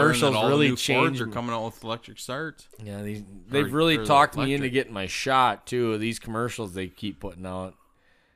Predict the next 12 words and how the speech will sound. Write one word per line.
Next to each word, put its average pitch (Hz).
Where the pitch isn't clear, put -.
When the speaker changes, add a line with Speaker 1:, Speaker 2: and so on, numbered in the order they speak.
Speaker 1:
I 101
really, 110
they've 104
really 110
motivated 101
me 95
to 95
get 98
that 98
done. 87
<laughs> 175
Speaker 2:
So, 135